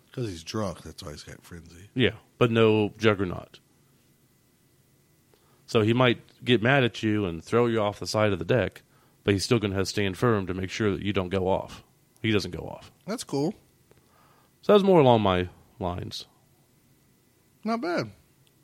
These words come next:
Speaker 2: I think we could put our teams together and make two nice pirate teams.
Speaker 1: We probably could. We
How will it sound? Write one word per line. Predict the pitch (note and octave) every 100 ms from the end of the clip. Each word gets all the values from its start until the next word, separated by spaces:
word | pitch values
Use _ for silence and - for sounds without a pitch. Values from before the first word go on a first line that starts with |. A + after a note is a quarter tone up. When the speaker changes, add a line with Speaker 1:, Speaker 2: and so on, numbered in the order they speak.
| _ -
Speaker 2:
I |
think | G#2 A2
we | A2+
could | G#2+
put | - -
our | A2+
teams | - A#2 A2+
together | - B2 G#2
and | G2+ G2
make | G2 - -
two | - A2 G#2+
nice | G#2 G2 G2+ -
pirate | - G2+ F#2+ -
teams. | - - - - _ _ _ _ _ _ _ _ _ -
Speaker 1:
We | E2+ E2
probably | _ - F3 D3
could. | - C3 G#2 G#2
We | F#2